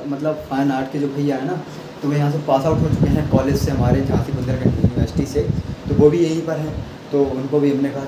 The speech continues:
चलो देख आए, मतलब भैया को मिले थे, उनके साथ एक बार काम मतलब वर्क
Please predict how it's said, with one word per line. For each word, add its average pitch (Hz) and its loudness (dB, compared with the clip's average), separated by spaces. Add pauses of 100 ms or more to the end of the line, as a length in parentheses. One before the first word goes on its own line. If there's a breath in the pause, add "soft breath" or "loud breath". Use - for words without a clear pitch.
चलो 131 -4 (200)
देख 139 0
आए, 127 -4
मतलब 127 -4
भैया 120 -4
को 135 -6
मिले 156 2
थे, 180 -2
उनके 160 0
साथ 143 0
एक 135 -2
बार 131 0 (100)
काम 127 -4
मतलब 131 -4
वर्क 123 0